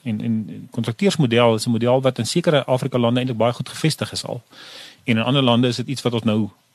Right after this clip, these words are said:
besig is om te, om te bou. Maar ons wil vir die klein boer toegang gee tot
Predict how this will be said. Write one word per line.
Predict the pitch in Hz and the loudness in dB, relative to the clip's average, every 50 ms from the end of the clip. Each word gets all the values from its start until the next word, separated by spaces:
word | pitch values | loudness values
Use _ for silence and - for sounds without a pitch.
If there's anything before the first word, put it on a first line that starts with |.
| _ _ _ | _ _ _
besig | - 117 120 123 - - | 0 2 2 2 2 -2
is | 117 110 | -4 -6
om | 101 85 | -6 -6
te, | 95 87 _ | -6 -8 _
om | - 107 98 | -6 -6 -4
te | 87 95 | -4 -2
bou. | 92 92 85 76 - - _ - - - - - - - - _ | -4 -4 -4 -6 -12 -20 _ -20 -20 -20 -20 -20 -20 -20 -20 _
Maar | - 120 - | -8 -6 -2
ons | - 135 - | -2 0 0
wil | 156 139 127 | 0 0 0
vir | 117 - 127 123 | 0 -2 -2 -2
die | 117 | 0
klein | - 156 147 131 | 2 2 2 2
boer | 127 120 - | 2 0 2
toegang | - 156 123 135 117 - | 0 0 2 0 -2 -2
gee | - 98 - | -4 -6 -6
tot | - 95 - - - - | -6 -12 -12 -14 -20 -20